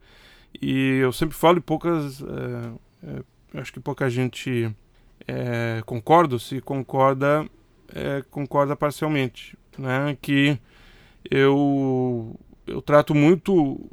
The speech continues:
o objeto da coleção, seja o livro, que hoje em dia também tô colecionando bastante livro relacionado à cultura pop, né?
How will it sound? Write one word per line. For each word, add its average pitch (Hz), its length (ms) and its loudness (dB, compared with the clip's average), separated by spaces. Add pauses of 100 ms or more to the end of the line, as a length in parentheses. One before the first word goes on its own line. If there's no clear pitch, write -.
o 160 640 8 (460)
objeto 127 680 -2 (400)
da 135 160 -4
coleção, 135 260 0
seja 139 200 0
o 123 60 -2
livro, 151 360 4
que - 120 -8
hoje 131 180 0
em 120 40 -10
dia 127 140 -8
também 139 220 -10
tô 135 80 -12
colecionando 135 380 -4
bastante 139 380 -2
livro 135 260 0
relacionado 131 520 2
à - 20 -4
cultura 131 340 -2
pop, 156 400 0
né? 147 200 0